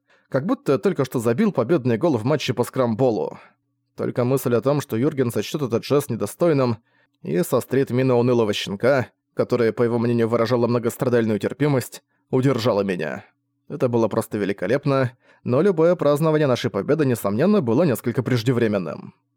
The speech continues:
«Вот же ж», — сказал я многозначительно, — «вы, должно быть, издеваетесь». Другая партия зеленокожих появилась из-за руин перед нами, держа наготове оружие, и как только они припустили в нашу сторону, я тут же услышал слишком знакомый боевой клич.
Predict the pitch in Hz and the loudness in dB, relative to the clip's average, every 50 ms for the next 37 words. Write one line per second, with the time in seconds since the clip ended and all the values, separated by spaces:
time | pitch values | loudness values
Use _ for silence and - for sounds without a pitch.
0 | _ _ _ - - 92 98 113 151 156 131 139 135 104 - - - - - _ | _ _ _ -8 -6 -2 2 2 2 2 2 0 0 0 -2 -4 -10 -12 -16 _
1 | _ _ _ _ _ _ _ - - - 117 107 120 120 113 117 117 113 110 113 | _ _ _ _ _ _ _ -10 -4 -2 -2 0 0 0 2 2 2 2 2 0
2 | 110 131 131 117 135 131 120 - - 113 - 107 98 - - - - - _ _ | 0 0 0 0 0 0 -2 -2 -4 -6 -6 -6 -6 -6 -8 -10 -12 -16 _ _
3 | _ _ _ _ - - 104 104 123 131 156 151 143 120 151 156 143 127 156 156 | _ _ _ _ -10 -8 -4 -4 -2 0 2 2 2 2 0 0 0 2 0 0
4 | 123 131 196 208 156 120 104 104 - 78 - - - - - _ _ _ _ _ | 0 2 2 2 2 2 0 0 -4 -8 -12 -12 -14 -18 -20 _ _ _ _ _
5 | _ _ _ _ _ - 120 107 107 110 104 139 180 165 143 - - 165 165 156 | _ _ _ _ _ -10 -8 -6 -4 -4 0 0 2 0 0 0 0 0 0 2
6 | - 139 127 110 120 120 117 113 107 - 196 190 151 131 120 - 123 113 113 139 | 2 0 0 2 0 0 0 0 0 0 0 0 0 0 -2 -2 0 0 2 2
7 | 165 143 123 - - 117 110 101 113 110 113 139 147 127 107 113 113 104 101 139 | 2 2 2 0 -2 -4 -6 -2 -2 0 2 2 0 0 -2 -2 -2 -2 0 0
8 | 175 160 139 127 120 104 - _ _ - 135 120 113 110 113 135 196 196 147 127 | 2 2 2 2 0 0 -4 _ _ -14 -10 -6 -6 -6 -2 0 0 0 2 2
9 | 123 117 - 143 127 113 110 110 107 165 180 120 120 127 120 113 110 - - _ | 0 0 0 0 0 2 2 2 4 2 2 2 2 4 4 4 2 0 -4 _
10 | _ _ - 208 - 139 113 - 175 156 123 - 131 123 151 143 113 117 107 - | _ _ -8 -6 -4 -4 -2 -2 -2 -2 0 0 0 0 0 0 -2 -4 -6 -6
11 | 113 - - 160 131 117 104 123 113 - 104 95 - - 170 147 131 127 123 120 | -6 -4 -2 0 0 0 0 0 -2 -2 -4 -8 -4 0 0 2 2 2 2 0
12 | 107 - - _ _ _ _ _ _ 113 110 117 117 113 139 139 123 107 117 110 | 0 -2 -8 _ _ _ _ _ _ -2 2 2 2 2 2 0 -2 0 0 0
13 | 104 101 - 120 131 135 - 135 120 - - 135 127 - - 123 113 98 104 113 | 0 -2 -2 -2 -2 0 0 0 -2 0 0 -2 -2 0 -2 -4 -4 -2 -2 -4
14 | 104 - 110 110 117 135 139 190 214 156 117 117 113 107 120 110 98 - - - | -2 -2 0 0 0 0 2 2 2 2 2 2 0 0 0 -2 -2 -2 -4 -8
15 | - - - | -8 -10 -12